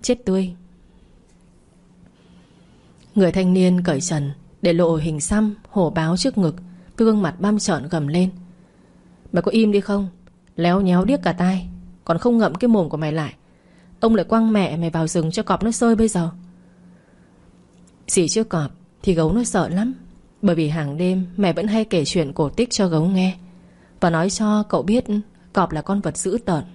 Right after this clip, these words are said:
Nên nghe người này dọa thế, ngay lập tức cậu bé im bặt, chỉ còn miệng là mếu máo, nom đến tội nghiệp.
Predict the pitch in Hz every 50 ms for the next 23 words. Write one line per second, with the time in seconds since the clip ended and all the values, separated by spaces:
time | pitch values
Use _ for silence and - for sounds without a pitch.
0 | - - - - - - - _ _ - _ - 185 180 180 175 175 175 165 175
1 | 208 214 208 196 170 147 147 151 139 139 - - 160 143 - - 175 175 175 202
2 | 247 277 - - - - - 202 208 202 175 151 190 - 247 262 254 - - 143
3 | 160 160 175 - 180 214 208 202 180 170 147 - - - - - - - - -
4 | - _ - - - - - 202 190 175 156 160 180 175 147 160 151 143 139 143
5 | 151 156 185 202 190 175 165 175 196 254 277 - - - - - 180 175 175 170
6 | 165 156 156 196 226 226 202 151 - 151 165 147 135